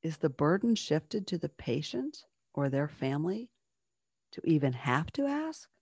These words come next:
or to ask the right questions? Let's think about that, because as we enter hospitals for care,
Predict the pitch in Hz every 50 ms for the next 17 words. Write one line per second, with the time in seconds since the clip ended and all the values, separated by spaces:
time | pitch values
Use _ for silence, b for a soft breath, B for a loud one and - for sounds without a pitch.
0 | _ _ _ _ _ _ _ _ _ _ _ _ _ _ _ _ _ _ _ _
1 | _ _ _ _ _ _ _ 160 160 151 - - - 143 151 156 160 160 - -
2 | _ _ _ _ _ _ _ _ _ _ - 147 135 117 123 123 131 151 - -
3 | - - 160 165 170 165 - - 254 262 269 294 302 - - - _ _ _ _
4 | _ _ _ _ _ _ _ _ _ _ _ _ _ _ _ _ _ _ _ _
5 | _ _ _ _ _ _ _ _ _ _ _ _ _ - 131 160 208 277 - -
6 | - - 277 294 - - - 123 127 - - 127 117 - - 139 - 147 131 123
7 | 117 131 143 156 196 254 294 - 233 240 214 220 190 175 165 170 160 175 185 -
8 | - 202 196 202 196 - - - 143 - - - - 143 147 160 185 220 262 285